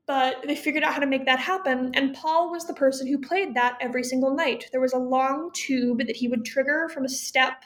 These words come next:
that he had next to his podium, and he had a very short period of time where he had to press it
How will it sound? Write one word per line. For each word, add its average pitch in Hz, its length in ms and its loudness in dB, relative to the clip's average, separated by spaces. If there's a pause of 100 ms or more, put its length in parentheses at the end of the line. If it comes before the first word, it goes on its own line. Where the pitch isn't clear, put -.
that 277 80 4
he 262 140 -4
had 254 260 0
next 240 280 -2
to 277 100 -4
his 294 100 0
podium, 247 540 0 (440)
and 262 140 2
he 269 140 -4
had 269 360 2
a 262 140 -4
very 294 380 2
short 339 520 -2
period 294 360 0
of 320 100 -6
time 240 560 0 (160)
where 285 140 2
he 285 80 0
had 269 100 2
to 247 60 0
press - 400 -2
it 294 100 0